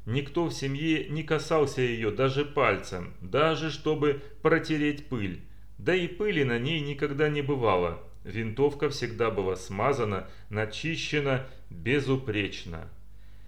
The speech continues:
«Башка у тебя кумекает в правильную сторону, сын». Микола бережно поставил С В Д к подоконнику стволом вверх и принялся снаряжать магазин, который держал всегда разряженным,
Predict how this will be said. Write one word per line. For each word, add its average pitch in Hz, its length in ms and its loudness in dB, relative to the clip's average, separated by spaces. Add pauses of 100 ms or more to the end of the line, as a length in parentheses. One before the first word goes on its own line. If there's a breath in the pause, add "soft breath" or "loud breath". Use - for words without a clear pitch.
(360 soft breath)
«Башка 160 560 6
у 202 100 10
тебя 170 400 4
кумекает 151 760 6
в - 140 -10
правильную 156 640 2
сторону, 135 540 2
сын». 98 460 -4 (420)
Микола 127 680 2
бережно 98 480 2
поставил 92 600 0
С - 120 -8
В 101 140 -2
Д 147 180 4
к 156 100 -10
подоконнику 127 1000 -2 (640 loud breath)
стволом 113 560 2
вверх 107 440 2 (220)
и 165 200 0
принялся 156 580 0
снаряжать 117 600 0
магазин, 120 760 2
который 107 400 2
держал 104 420 2
всегда 113 500 0
разряженным, 113 920 2